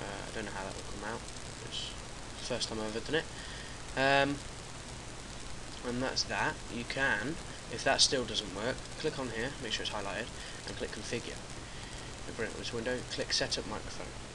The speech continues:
It will work. Yeah. Then you'll click Headset, but I'm gonna go on Other because mine's not a headset. So you,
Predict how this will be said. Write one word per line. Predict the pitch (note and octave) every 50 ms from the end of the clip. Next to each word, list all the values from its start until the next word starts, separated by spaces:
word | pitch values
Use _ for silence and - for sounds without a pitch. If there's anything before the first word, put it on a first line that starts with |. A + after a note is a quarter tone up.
| - - - - - - - - - - - - - - - - - - - - - - - - - - - - - - - - - - - - - - - - - -
It | - -
will | - E2 E2+ F2+ F2+ F2+
work. | A2 B2+ - - - - - - - - - - - - - - - - - - - - - - - - - - - - - - - - -
Yeah. | - - - - - - - - - - -
Then | A2+ A2
you'll | G#2+ A2+
click | - - A#2 - -
Headset, | - C3 A#2+ - - - E2 - -
but | - -
I'm | G#2 A#2 A#2 A#2+
gonna | A#2 A#2
go | A2+ A2+ G#2+
on | G#2 G#2
Other | G2 F2+ - F2 -
because | - G#2+ - - - F#2+ F#2 - - - G#2+
mine's | G2 G2 G2 - -
not | G#2+ F#2 -
a | -
headset. | - - G#2 - - - - - - - - - - - - - - - - - - - -
So | G2+ F#2 - - - - - -
you, | - G#2+ A2